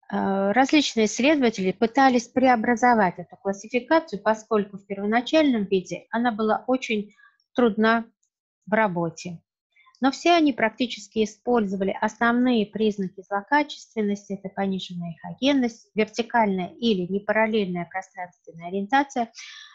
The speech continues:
неровные контуры, бугристые, микродольчатые, спикулообразные и наличие микрокальцинатов или псамомных телец, что связано с развитием микрокальциноза. Однако мы по данным ультразвука не можем дифференцировать эти понятия.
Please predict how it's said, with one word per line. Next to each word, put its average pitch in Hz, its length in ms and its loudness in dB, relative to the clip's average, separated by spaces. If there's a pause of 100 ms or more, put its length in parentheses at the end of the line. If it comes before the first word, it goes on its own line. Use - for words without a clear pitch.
(120)
неровные 233 540 4
контуры, 285 480 0
бугристые, 208 640 -2
микродольчатые, 185 840 -4
спикулообразные 202 1080 -4 (280)
и 349 80 0
наличие 254 420 2
микрокальцинатов 208 1300 -4 (140)
или 226 260 2
псамомных 185 680 -4
телец, 311 380 0
что - 300 -4
связано 180 480 -6
с - 100 -18
развитием 175 520 -10
микрокальциноза. 170 880 -12 (320)
Однако 285 360 0
мы 220 180 0
по 208 140 -6
данным 190 420 -2
ультразвука 233 680 -6 (100)
не 247 200 2
можем 185 400 -6
дифференцировать 214 920 -6
эти 208 260 -12
понятия. 160 500 -18